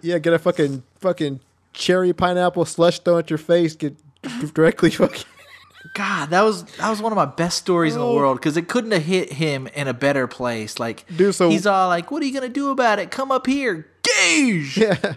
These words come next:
Speaker 1: <laughs> "I'll kick your ass. Get Gage!" Dude, dude, so, like, what happened? <laughs>
Speaker 2: That was it. Like, we, we, it was like a victory. Like, we were
Speaker 1: He
Speaker 2: all
Speaker 1: didn't do
Speaker 2: laughing, we were all
Speaker 1: anything?
Speaker 2: pumped up, and we continued to walk.
Speaker 1: He, like
Speaker 2: Nah, you pussy.
Speaker 1: he, like, went home and licked his wounds? Oh, what a puss.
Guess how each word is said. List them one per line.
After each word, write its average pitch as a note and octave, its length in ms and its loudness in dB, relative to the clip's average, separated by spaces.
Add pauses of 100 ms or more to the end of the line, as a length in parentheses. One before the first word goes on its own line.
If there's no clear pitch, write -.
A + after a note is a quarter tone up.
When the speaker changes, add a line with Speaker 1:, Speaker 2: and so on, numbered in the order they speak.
(100)
Speaker 1:
<laughs> - 160 -20
"I'll D4 140 -2
kick D4 300 -2
your C4+ 160 4
ass. C4 320 -2
Get F4+ 180 -2
Gage!" F4 680 0 (160)
Dude, F#3 100 -8
dude, G#3+ 160 2
so, G3 140 6
like, F3 140 4
what G#3+ 120 4
happened? G3+ 420 2
<laughs> E3 40 -6 (2500)
Speaker 2:
That C#4+ 160 6
was A#3+ 160 2
it. C#4+ 200 0
Like, E3+ 200 4
we, A3 120 2 (120)
we, G#3 220 0 (100)
it A3 80 6
was A3+ 100 2
like A#3 160 2
a G3 60 2
victory. D3+ 500 0
Like, C#3+ 180 0
we F3+ 120 -2
were A3+ 80 4
Speaker 1:
He A3 60 6
Speaker 2:
all G#3+ 300 4
Speaker 1:
didn't - 20 0
do F3+ 140 8
Speaker 2:
laughing, A3+ 200 4
we - 80 2
were - 40 6
all G3+ 100 6
Speaker 1:
anything? E3+ 120 0
Speaker 2:
pumped F#3 220 -2
up, F#3 160 -2
and F3 100 -6
we F3+ 80 0
continued F#3+ 520 -4
to D#3+ 80 2
walk. D#3 420 2
Speaker 1:
He, F#3+ 100 6
like G3 140 4
Speaker 2:
Nah, E3 220 2
you C4 160 -4
pussy. B2 500 -6 (440)
Speaker 1:
he, F#3+ 140 2
like, E3+ 300 4
went D#3 260 2
home E3+ 220 2
and C#3+ 80 0
licked D#3 160 0
his D3+ 100 0
wounds? F3+ 460 -2 (400)
Oh, B2+ 100 -2
what G#3 140 0
a B2+ 80 0
puss. - 560 -6